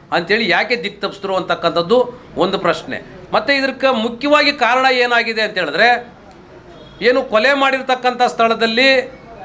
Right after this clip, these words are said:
ಆವತ್ತು ಏನು ಕೊಲೆ ಮಾಡಿರ್ತಕ್ಕಂಥ ಏನು ಆರೋಪಿಗಳಿದ್ದಾರೆ, ಆ ಆರೋಪಿಗಳ,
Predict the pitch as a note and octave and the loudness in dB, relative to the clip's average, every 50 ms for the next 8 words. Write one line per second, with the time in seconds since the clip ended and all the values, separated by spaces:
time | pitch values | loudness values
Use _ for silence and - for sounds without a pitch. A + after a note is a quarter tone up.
0 | - - - - - - - - - - - - D3 G3 B3 C4+ C#4 C4+ C#4 - | -16 -16 -18 -20 -20 -20 -20 -20 -20 -14 -4 0 2 2 4 2 2 0 0 0
1 | C#4 C4 B3 A3 - D3 F3 A3+ B3+ B3+ B3+ - G#3+ A3 B3+ C4 B3+ B3+ B3+ B3+ | 2 4 4 4 2 2 2 2 2 2 2 0 2 2 2 2 2 2 0 0
2 | A#3+ A#3 B3 A#3+ A#3+ A#3+ A#3 A#3 A#3 B3 A#3+ A3+ A3 A3+ A3+ G#3+ F3+ F#3 A3+ B3+ | -2 -2 -4 -2 -2 -2 -4 0 2 2 2 2 2 2 2 2 4 4 4 4
3 | C4 B3+ B3+ C4 A3 A3+ G#3 F#3+ E3+ F#3+ A3 A#3+ A#3+ A3+ D#3 E3+ F#3+ G3+ F#3+ G3 | 4 2 2 0 0 0 2 2 4 4 4 4 4 2 2 2 4 4 4 4
4 | A#3 B3 B3+ B3 B3 B3 A#3 A#3 | 4 4 2 0 0 -2 0 2